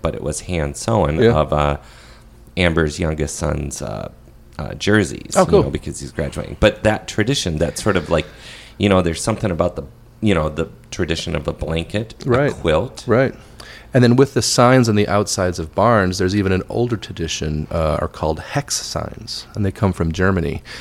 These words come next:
Speaker 2: And these are oftentimes done as, you know, pre-Christian, um, signals that would sort of help basically pr-, uh, bless an area. Uh, they would, uh, certify good luck.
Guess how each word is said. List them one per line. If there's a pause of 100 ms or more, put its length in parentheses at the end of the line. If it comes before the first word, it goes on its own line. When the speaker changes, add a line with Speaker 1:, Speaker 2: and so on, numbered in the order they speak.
(280)
Speaker 2:
And
these
are
oftentimes
done
as,
you
know,
pre-Christian,
um, (140)
signals
that
would
sort
of
help (1300)
basically (160)
pr-,
uh,
bless
an
area. (140)
Uh,
they
would, (220)
uh,
certify
good
luck.